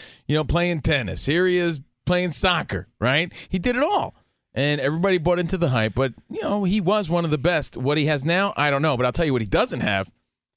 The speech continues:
money from last year's deal. This is the story today. According to, well, I'm just reading a tweet here.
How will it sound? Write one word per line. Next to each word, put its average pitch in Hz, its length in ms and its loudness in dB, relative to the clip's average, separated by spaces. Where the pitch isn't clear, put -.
money 175 280 0
from 147 220 -4
last 151 320 -2
year's 127 200 0
deal. 160 420 0
This 247 180 0
is 247 100 -2
the 196 120 -2
story 180 320 0
today. 123 340 -2
According 208 440 0
to, 131 400 0
well, 107 160 -2
I'm 117 80 0
just 123 160 -2
reading 101 160 -2
a 78 40 -12
tweet 110 260 -2
here. 76 240 -6